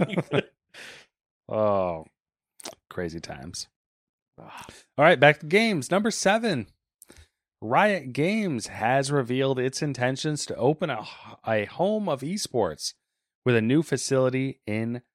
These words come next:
Speaker 2: the E M E A, which stands for Europe, Middle East, and Africa region. The Riot Games Arena will be located in Alder-, Aldershof, Berlin.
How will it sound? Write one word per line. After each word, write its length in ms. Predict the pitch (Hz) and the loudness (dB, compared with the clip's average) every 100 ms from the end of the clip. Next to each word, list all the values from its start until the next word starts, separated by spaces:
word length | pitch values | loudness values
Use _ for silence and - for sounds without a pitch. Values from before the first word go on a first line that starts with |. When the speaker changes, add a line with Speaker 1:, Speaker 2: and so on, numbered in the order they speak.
| _ - | _ -10
Speaker 2:
the 180 | 98 - | -10 -8
E 220 | 107 131 - | -8 -8 -8
M 240 | 110 113 | -8 -6
E 240 | 104 113 107 | -6 -4 -2
A, 160 | 104 | -2
which 220 | 82 82 - | -4 -8 -8
stands 260 | 95 92 | -8 -10
for 120 | - | -12
Europe, 400 | 78 90 151 151 _ | -12 -2 -2 -2 _
Middle 300 | 98 113 135 | -6 -4 -2
East, 240 | 120 151 - | -6 -8 -12
and 120 | 135 | -12
Africa 600 | 101 101 110 - 107 107 _ _ _ | -10 -10 -10 -8 -8 -8 _ _ _
region. 600 | 113 95 92 - 82 80 _ _ - _ _ _ _ - - _ - | -4 -4 -4 -6 -8 -10 _ _ -20 _ _ _ _ -20 -20 _ 2
The 140 | 110 | 4
Riot 300 | 107 110 101 | 6 6 4
Games 240 | 107 101 | -2 -2
Arena 260 | 104 101 104 | -4 -4 -2
will 100 | 101 | -2
be 120 | 101 101 | -2 0
located 560 | 98 - 104 101 98 | 0 -2 -4 -4 -4
in 260 | 92 95 95 - | -6 -8 -10 -4
Alder-, 540 | 104 110 110 104 - - | 0 2 0 -4 -10 -6
Aldershof, 640 | 107 120 120 - 120 117 - | -2 0 -2 -4 -6 -6 -4
Berlin. 560 | 107 101 101 107 170 | -2 0 0 -2 -4